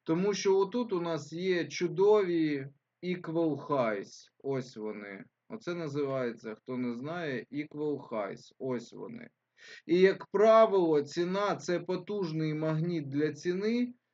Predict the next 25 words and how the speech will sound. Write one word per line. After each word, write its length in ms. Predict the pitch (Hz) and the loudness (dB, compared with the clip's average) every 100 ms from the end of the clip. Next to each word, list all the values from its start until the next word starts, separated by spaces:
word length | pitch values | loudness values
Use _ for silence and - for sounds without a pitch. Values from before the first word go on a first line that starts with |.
| _ | _
Ціна 380 | - 175 196 190 | -2 0 2 2
легко 460 | 180 196 170 - 165 | 2 2 2 0 -2
може 380 | 165 160 160 | 0 -2 -2
прийти, 460 | 160 175 180 180 214 | -2 -2 -2 0 0
забрати 720 | 147 160 147 170 214 190 170 | 2 2 4 2 4 2 0
його. 280 | 147 135 131 | 0 0 -2
У 260 | 123 139 156 | -2 -2 -2
нас 280 | 180 175 | -2 -4
тут 220 | - 165 139 | -6 -6 -2
гарна 600 | 135 170 170 143 139 123 | 4 6 6 4 0 -2
проблемна 720 | - 143 139 160 156 147 139 | -2 -2 0 0 0 -2 -4
зона, 440 | 127 190 214 165 | -2 0 0 -2
точніше 640 | 123 127 127 156 147 135 143 | -4 -6 -8 -8 -8 -6 -6
дві, 320 | 135 135 123 | -6 -4 -2
дванадцятигодинний 1200 | 113 135 147 139 - 151 143 147 170 190 160 143 | -2 -4 -4 -8 -6 -2 0 0 0 0 -4 -6
і 40 | |
чотирьохгодинний 960 | - - 147 151 139 143 135 147 139 135 | -8 -8 -2 -2 0 -2 -2 -2 -2 -4
імбаланс. 720 | 135 131 139 131 113 107 - _ _ _ - | -4 -2 -2 -2 -2 -6 -14 _ _ _ -4
І 120 | 214 | -2
звідти 640 | 175 202 226 185 175 151 - | 0 0 0 0 2 0 0
йти. 460 | 175 156 151 120 - | -4 -2 -2 -2 2
Тобто, 520 | 196 139 - 127 90 | 2 2 -4 -4 -4
що 280 | - - 247 | -4 2 2
буде 320 | 185 196 185 | 4 4 4
відбуватися? 1000 | 175 165 147 151 139 110 - - - 87 | 4 0 -2 0 2 0 -4 -14 -14 -16